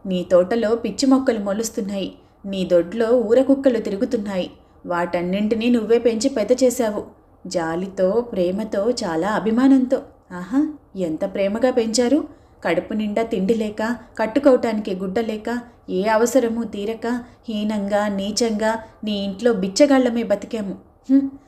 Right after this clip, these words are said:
మిమ్-, మమ్మల్ని మీరు పెంచి పెద్ద చేశారా? ఆ కృతజ్ఞత మాకే లేకుండా పోయిందా?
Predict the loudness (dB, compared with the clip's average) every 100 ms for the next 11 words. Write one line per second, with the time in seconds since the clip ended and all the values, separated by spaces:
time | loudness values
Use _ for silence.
0 | _ -8 -6 -4 -6 -6 -4 4 6 8
1 | 6 2 0 -2 -2 0 -2 0 2 2
2 | 2 -2 -2 -4 -8 -14 _ _ -10 -8
3 | -6 -6 -4 -2 2 2 2 -2 4 6
4 | 6 6 2 0 2 0 0 -4 -4 -4